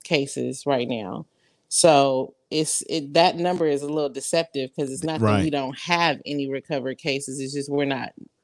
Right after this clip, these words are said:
Speaker 1: reporting recovered cases.
Speaker 2: Okay.
Speaker 1: But even with the confirmed cases, you know, it's so tricky because when you're not testing people, it's like, that's kinda,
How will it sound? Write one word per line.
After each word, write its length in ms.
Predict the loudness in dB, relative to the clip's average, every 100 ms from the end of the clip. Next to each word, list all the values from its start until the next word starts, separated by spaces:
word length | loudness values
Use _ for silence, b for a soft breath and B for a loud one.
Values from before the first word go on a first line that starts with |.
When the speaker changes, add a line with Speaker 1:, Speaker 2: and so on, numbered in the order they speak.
| -16 -16 -6
Speaker 1:
reporting 760 | 0 0 4 6 8 6 2 -2 -2
recovered 540 | -4 0 2 2 0
cases. 580 | 0 0 -2 -8 -8 -8 -4
Speaker 2:
Okay. 480 | -4 0 2 2 0
Speaker 1:
But 280 | 6 6 8
even 360 | 6 8 8 8
with 200 | 6 4
the 260 | 2 2 0
confirmed 580 | -4 -2 0 0 0 0
cases, 580 | 2 2 0 -2 -2
you 120 | -2 0
know, 220 | 2 2
it's 160 | 2
so 220 | 0 2 0
tricky 460 | 0 -2 -2 -6
because 600 | -6 -6 0 2 4 2
when 200 | 0 -4
you're 140 | -2 -2
not 260 | -2 -2
testing 580 | -2 0 0 0 -6 -8
people, 600 | -6 -8 -6 -4 -4 -6 _ _ _ _ _ _ _ _ _ 0
it's 240 | 2 4
like, 460 | 6 6 4 -2 -10 _ _ _ -20 _
that's 400 | 2 4 0 -10
kinda, 680 | -8 -6 -4 -4 -6 -6 -8